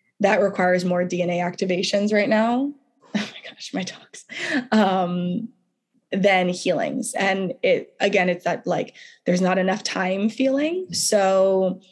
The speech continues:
if you are desiring more healings, like what you and I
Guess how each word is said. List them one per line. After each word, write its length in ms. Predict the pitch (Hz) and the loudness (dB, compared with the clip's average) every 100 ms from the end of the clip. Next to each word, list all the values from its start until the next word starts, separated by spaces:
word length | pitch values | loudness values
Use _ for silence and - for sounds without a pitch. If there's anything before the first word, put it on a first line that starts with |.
| _ _ _ _ | _ _ _ _
if 120 | 180 | -2
you 240 | 196 208 202 | 0 2 2
are 120 | 196 | 2
desiring 880 | 190 185 180 185 220 214 190 185 185 | 2 2 2 2 2 0 0 0 0
more 180 | 175 180 | 0 0
healings, 640 | 180 185 180 196 254 - | -2 -2 0 2 2 2
like 240 | 180 190 185 | -2 -2 -4
what 120 | 185 | 0
you 140 | 185 | 0
and 100 | 180 | 0
I 440 | 180 180 196 208 | 0 0 0 -2